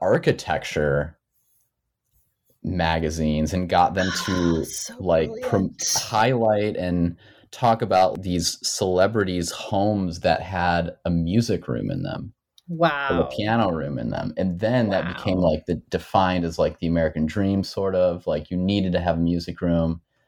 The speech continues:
Speaker 1: you need to have a piano room. And then it was like, people would buy houses with a piano room. They didn't know how to play the piano, but they were like, "Now we need to get a piano for the piano room." But they never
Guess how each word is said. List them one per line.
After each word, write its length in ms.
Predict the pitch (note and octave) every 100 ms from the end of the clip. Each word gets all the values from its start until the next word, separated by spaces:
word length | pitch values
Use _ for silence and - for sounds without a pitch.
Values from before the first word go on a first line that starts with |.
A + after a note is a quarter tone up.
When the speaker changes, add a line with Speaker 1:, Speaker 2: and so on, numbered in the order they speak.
| _
Speaker 1:
you 60 | G2
need 120 | G#2+
to 100 | F#2+
have 120 | F#2
a 40 | E2+
piano 440 | - F2+ F2 E2+
room. 460 | E2+ E2+ E2 D#2+ - _ _ _ _ _ _ _ _
And 200 | F#2 F2
then 200 | A2+ D3+
it 80 | A2+
was 180 | F#2 F#2+
like, 340 | F2+ F2 - _ _ _ _ _ _ _ _ -
people 280 | - E2+ A2+
would 140 | F#2+
buy 220 | F#2+ F#2
houses 540 | G2 F#2+ B2 C3 G2 F#2
with 140 | F#2
a 40 | E2+
piano 360 | - B2+ D#3+
room. 180 | G2 G2
They 100 | F#2+
didn't 220 | G2+ F#2+
know 120 | F2 G#2
how 140 | G2+
to 80 | F2
play 200 | - G#2
the 80 | E2
piano, 560 | - F2 A2+ A2+ F2+
but 260 | F2+ F2 D#2+
they 100 | F2+
were 80 | F2+
like, 140 | F2
"Now 140 | F2 F#2
we 60 |
need 120 | G2+ F#2+
to 60 |
get 120 | F#2
a 40 | D2+
piano 460 | - G2+ G2 F#2
for 120 | E2+ F#2
the 60 |
piano 360 | E2+ G#2+ B2 G#2+
room." 140 | F2
But 140 | E2+ E2+
they 80 |
never 360 | F#2 F#2+ F#2+ F#2+